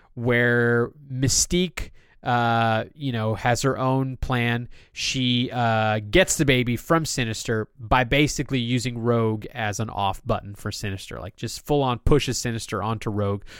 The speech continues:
whose powers are out of control, will completely sap a person immediately. Um, and she does that with Sinister. It's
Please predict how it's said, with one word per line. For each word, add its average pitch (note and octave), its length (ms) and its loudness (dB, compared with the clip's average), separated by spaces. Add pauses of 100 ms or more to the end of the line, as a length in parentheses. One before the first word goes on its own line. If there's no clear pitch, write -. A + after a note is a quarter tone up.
(120)
whose C3 140 4
powers D#3 400 6
are G#2 200 2 (160)
out F3 160 6
of - 80 -4
control, G2 480 -4 (320)
will B2 120 4
completely C#3 760 2
sap - 500 2
a - 80 -8
person A2+ 400 0
immediately. G2+ 720 -6 (340)
Um, G#2+ 380 -4
and G#2+ 180 -8
she - 140 -6
does A#2 300 0
that G#2+ 360 -4
with A#2 360 -8
Sinister. G#2 720 -6
It's - 240 -10